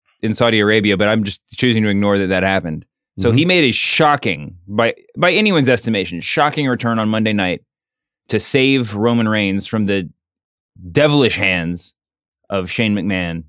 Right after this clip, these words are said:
Speaker 1: and his Coast to Coast.
Speaker 2: Yep.
Speaker 1: And Drew McIntyre,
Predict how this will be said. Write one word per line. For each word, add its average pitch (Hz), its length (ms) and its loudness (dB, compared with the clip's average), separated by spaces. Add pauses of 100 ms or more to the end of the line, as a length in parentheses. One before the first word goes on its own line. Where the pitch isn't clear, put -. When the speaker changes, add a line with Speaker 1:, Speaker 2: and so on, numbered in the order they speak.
Speaker 1:
and 95 120 -4
his 95 160 -4
Coast 98 300 -6
to 95 60 -8
Coast. - 480 -10 (200)
Speaker 2:
Yep. 120 280 0 (540)
Speaker 1:
And 104 360 0 (100)
Drew 104 160 0
McIntyre, 92 640 -4